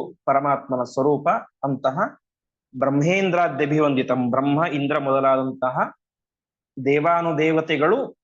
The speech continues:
ನಮಸ್ಕರಿಸುವಂತಹ ಆನಂದಸ್ಯ, ಆನಂದ ಸ್ವರೂಪಿಯಾದಂತಹ ಪರಮಾತ್ಮನ ಪದಂ ಒಂದೇ, ಅವನ ಸ್ವರೂಪವನ್ನ, ಪಾದ ಕಮಲಗಳನ್ನ ನಾವು ನಮಸ್ಕರಿಸ್ತಾ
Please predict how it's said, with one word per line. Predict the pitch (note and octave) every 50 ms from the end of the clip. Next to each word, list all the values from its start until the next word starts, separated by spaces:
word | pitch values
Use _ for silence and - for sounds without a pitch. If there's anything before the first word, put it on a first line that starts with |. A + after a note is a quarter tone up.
| _ -
ನಮಸ್ಕರಿಸುವಂತಹ | D3+ D3+ D#3+ D#3 - - C#3+ C#3+ C#3 - C#3 C3+ C3+ C3 C3 - C3 B2+ D#3+ A3 D4 - - _ _ - A#2 B2+
ಆನಂದಸ್ಯ, | C#3+ D#3 F3+ G3+ A3 A3 G3+ D#3 C#3+ - - - - F#2+ D#2 - _ _ _ _ _ _ _ _ _ -
ಆನಂದ | A#2+ C3 C3+ D#3+ F3 F#3+ G3 G3 F#3+ G3 -
ಸ್ವರೂಪಿಯಾದಂತಹ | - D3+ D3 E3 F3+ F3 - D#3+ D#3+ D3+ C#3+ C#3 C#3 C3 C3 - - A#2 B2 D#3 G3 F3 C3+ C3+ C#3+ - - _ _ _ _ _ _ _ _ _ _ _ _ _
ಪರಮಾತ್ಮನ | - C#3+ D3+ D3 D3 C#3+ C#3 C#3+ D3 - - B2+ C#3+ A3 C#4 C#4+ - _ _ _ _ _ -
ಪದಂ | - - C#3 E3 G#3+ C#4 - - - _ _ _ _ -
ಒಂದೇ, | C3+ C#3+ C3+ C3+ B2+ A#2+ B2+ B2+ A#2 G#2 - - -
ಅವನ | B2 B2 B2+ B2 B2 -
ಸ್ವರೂಪವನ್ನ, | C#3 C3+ D3+ D#3 D3 D3 C3+ B2+ C3 C3 C3+ C#3+ D#3+ E3+ E3+ C#3 _ _ _ _ _ _ _ _ _ -
ಪಾದ | C#3+ C3+ C3+ C3+ C3 C3 B2+ -
ಕಮಲಗಳನ್ನ | C#3 C3+ D3+ D3+ D#3 C#3+ C#3 C3+ C3 B2+ C3 D#3+ A#3 C#4+ - _ _ _ _ _ _ _ _ _ -
ನಾವು | C#3 C3+ C3+ D#3 A3+ C4+ - - _ _ _ _ _ _ _ _ _ _ -
ನಮಸ್ಕರಿಸ್ತಾ | C3+ C#3 D#3 F#3 F3+ - - D3+ D3 C#3+ D3 D3 - C#3